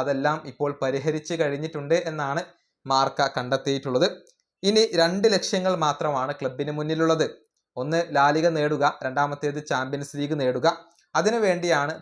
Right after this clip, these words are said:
താരങ്ങൾ എല്ലാവരും ഒരുമിച്ച് പ്രയത്നിക്കുക. സാബിക്ക് കഴിയാതെ പോയ ഏറ്റവും വലിയ പോരായ്മ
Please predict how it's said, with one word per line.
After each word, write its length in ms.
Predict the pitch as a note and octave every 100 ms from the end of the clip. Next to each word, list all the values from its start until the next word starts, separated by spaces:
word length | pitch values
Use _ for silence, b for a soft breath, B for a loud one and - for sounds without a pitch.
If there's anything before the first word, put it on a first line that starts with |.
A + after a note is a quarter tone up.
| C#3
താരങ്ങൾ 380 | C3+ C#3+ D3 D3 C#3+
എല്ലാവരും 480 | C3 C#3+ D3 C#3+ D3 C#3+
ഒരുമിച്ച് 360 | C3 C3+ C3+ D3
പ്രയത്നിക്കുക. 560 | C3 C3+ C3+ C3+ B2+ D3+ - - _ b b -
സാബിക്ക് 400 | E3 G3 A3+ A#3+ A#3+
കഴിയാതെ 460 | G3+ F#3+ F#3+ G3+ G3
പോയ 200 | D#3 C#3 D#3+ C#3+
ഏറ്റവും 260 | - F3+ F3
വലിയ 160 | D3+ D#3+ C#3+
പോരായ്മ 500 | B2+ C#3 C#3+ D3